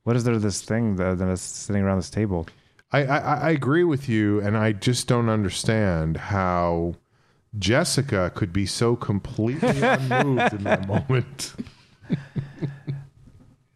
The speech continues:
Speaker 1: Well, it, well, I'm like, 'cause, you know, there's still so much to be done, and I'm, this business I'm starting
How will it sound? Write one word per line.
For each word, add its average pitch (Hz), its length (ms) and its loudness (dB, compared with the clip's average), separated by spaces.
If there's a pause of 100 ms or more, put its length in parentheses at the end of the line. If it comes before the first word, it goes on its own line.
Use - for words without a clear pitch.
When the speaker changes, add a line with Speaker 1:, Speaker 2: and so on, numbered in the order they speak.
Speaker 1:
Well, 143 420 0 (600)
it, 143 60 0
well, 160 160 4
I'm 147 320 0
like, 139 140 0
'cause, 120 320 -2
you 147 40 -4
know, 131 60 2
there's 110 160 0
still 135 120 0
so 104 180 -2
much - 360 -4 (180)
to - 120 -8
be 90 200 -4
done, 98 500 -2
and 92 160 -2
I'm, 90 160 -2
this 90 260 -6 (120)
business 107 400 0
I'm 90 240 -2
starting 92 580 -4